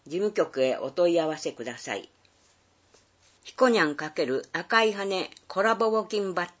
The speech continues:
ジ。二千二十一バージョンは、バッジとチャームの二種類。バッジ募金として一回五百円以上の寄付をいただいた場合に、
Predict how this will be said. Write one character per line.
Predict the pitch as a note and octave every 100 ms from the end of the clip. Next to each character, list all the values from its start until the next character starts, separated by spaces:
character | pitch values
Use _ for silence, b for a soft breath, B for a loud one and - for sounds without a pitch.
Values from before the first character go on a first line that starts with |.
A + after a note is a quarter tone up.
| -
ジ。 | G#2+ _ _ b b b b b -
二 | F#3
千 | F3 B3 G3+
二 | B3
十 | G3 F#3+
一 | E3 F#3
バ | F3+ G#3
ー | D#3
ジ | C3+
ョ | B2+
ン | A#2+
は、 | C3 - B B B -
バ | F3+ F3+
ッ | -
ジ | - A3+ -
と | - A3+ -
チ | - A#3
ャ | G#3
ー |
ム | D#3
の | B2 A#2
二 | B2+ D3+
種 | G3+ D3+
類。 | A2 G2+ b b b b
バ | D#3 F#3
ッ | -
ジ | A3+
募 | B3+ B3
金 | F#3 C#3+
と | C#3 C3
し |
て | - C3+ C3
一 | E3 -
回 | - G#3 G3+
五 | G#3
百 | A3+ B3 A#3+
円 | A3+ A#3
以 | F3
上 | D3+ C3
の | B2
寄 | B2+ F#3+
付 | E3+
を | C3
い | B2+
た | D#3+
だ | D#3
い | D#3
た | -
場 | D3 D3
合 | C#3+
に、 | C3+ C#3 -